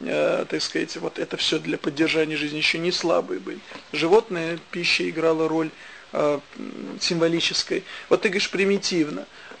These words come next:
примитивно. Я с тобой не соглашусь, это не примитивно. Э, примитивные рисунки наскальной живописи, просто для, для художников Возрождения это примитив.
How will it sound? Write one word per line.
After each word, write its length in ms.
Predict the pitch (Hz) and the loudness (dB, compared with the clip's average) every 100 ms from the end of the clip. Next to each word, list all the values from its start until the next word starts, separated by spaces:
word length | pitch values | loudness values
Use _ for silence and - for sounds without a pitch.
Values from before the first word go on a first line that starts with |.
| - | -10
примитивно. 640 | - 180 180 - 165 156 160 | 0 0 0 2 2 2 0
Я 240 | 165 247 | 4 2
с 60 | - | 4
тобой 320 | 175 151 151 | 2 2 0
не 180 | 190 208 | 2 2
соглашусь, 640 | - 156 160 160 165 - | 2 0 -2 -2 -2 2
это 200 | 202 196 | 2 4
не 140 | 190 | 0
примитивно. 720 | 185 175 170 - - 180 190 196 - - - | 0 -2 -2 -2 -2 -2 -6 -12 -16 -18 -8
Э, 140 | 139 151 | -2 2
примитивные 640 | 202 220 233 302 262 208 | 6 6 6 4 6 6
рисунки 480 | 180 - 185 156 165 | 4 2 2 0 -2
наскальной 720 | 165 160 - 160 151 156 190 - - - - | -2 -2 2 2 2 -4 -10 -14 -20 -20 -6
живописи, 720 | 156 156 143 151 185 - - - - - - - | 0 2 0 -4 -8 -6 -6 -10 -20 -20 -20 2
просто 440 | 185 202 - 170 | 6 6 4 -2
для, 240 | 156 170 160 | 2 4 4
для 180 | 175 | 2
художников 680 | 175 175 175 196 190 - 156 | 2 4 4 4 2 -4 -4
Возрождения 640 | 151 151 160 160 147 233 208 | -2 0 2 0 0 0 0
это 160 | 170 - | -6 -6
примитив. 560 | 165 175 170 - 185 | -4 -4 -6 -8 -8